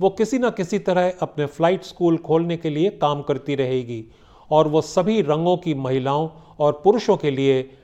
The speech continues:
उड़ान के सपने को साकार करेगी। अंत के शब्द। बेसी कोलमन ने अपने गृह नगर टेक्सास सहित कई जगहों पर एयर शो के प्रदर्शन किए। एक पायलट के रूप में मौत को मात देने वाले स्टंट्स के साथ-साथ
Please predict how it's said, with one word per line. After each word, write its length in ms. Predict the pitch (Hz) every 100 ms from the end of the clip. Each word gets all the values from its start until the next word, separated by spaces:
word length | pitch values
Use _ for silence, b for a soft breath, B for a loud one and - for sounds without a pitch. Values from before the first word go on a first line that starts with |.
| B
उड़ान 320 | 160 165 185 190
के 120 | 165
सपने 380 | - - 139 135
को 240 | 135 131 -
साकार 420 | - 147 139 123
करेगी। 480 | - 117 104 - - _ _ _ -
अंत 180 | 185 175
के 160 | - 160
शब्द। 340 | - 127 - - _ b b b
बेसी 240 | 151 208 262
कोलमन 380 | 220 208 214
ने 140 | 208 214
अपने 400 | 196 190 180 175
गृह 340 | 131 147 180
नगर 300 | 185 175 175
टेक्सास 480 | 170 175 170 - 180
सहित 340 | - 165 170 165
कई 160 | 190
जगहों 320 | 175 156 151 151
पर 260 | 160 156 160
एयर 160 | 151
शो 220 | 135 160
के 140 | 151 147
प्रदर्शन 500 | 135 131 131 165 160
किए। 380 | 160 160 170 B B B B B
एक 220 | 170 170
पायलट 320 | 180 208 220
के 80 | 202
रूप 260 | 170 180 180
में 100 | 170
मौत 340 | 143 151 170 -
को 100 | 147
मात 220 | 139 139
देने 280 | 123 151 160
वाले 340 | 156 156 156
स्टंट्स 420 | - - 180 175
के 100 | -
साथ-साथ 600 | 147 147 135 - 156 139